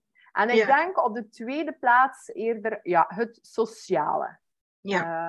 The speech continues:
Speaker 1: Eh, maar ik ben ook graag alleen. Allee, ja, als, eh, als we op weekend geweest zijn met vrienden, super, maar echt superleuk. Ik geniet daar enorm van, maar dan altijd blij dat ik terug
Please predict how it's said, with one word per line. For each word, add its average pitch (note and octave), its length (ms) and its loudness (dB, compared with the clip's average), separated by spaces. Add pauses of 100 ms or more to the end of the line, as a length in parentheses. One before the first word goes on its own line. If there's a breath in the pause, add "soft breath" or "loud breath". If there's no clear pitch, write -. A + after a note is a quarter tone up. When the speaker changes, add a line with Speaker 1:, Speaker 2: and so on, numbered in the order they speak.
Speaker 1:
Eh, F#3 100 -10
maar G3 160 0
ik G3 80 -4
ben A3 180 2
ook A#3 180 -2
graag G3+ 600 0
alleen. E3 440 -8
Allee, F3+ 180 -4
ja, D3+ 60 -4
als, F3 220 -4
eh, F#3 140 -2 (520)
als A3 180 2
we C4 60 -4
op B3 100 -4
weekend D4+ 320 0
geweest D4 200 -6
zijn C#4 120 -6
met A#3+ 200 -2
vrienden, C#4+ 480 -8
super, D4+ 960 2
maar - 180 -12
echt - 280 -8
superleuk. C4+ 640 -10
Ik F#3+ 240 -8
geniet A#3+ 260 -6
daar A#3 180 0
enorm G#3+ 240 0
van, B3 200 -8
maar F#3+ 180 -4
dan - 180 -6
altijd A3+ 520 -4
blij F3+ 420 -6
dat F3+ 140 -4
ik - 120 -18
terug F#3 260 -12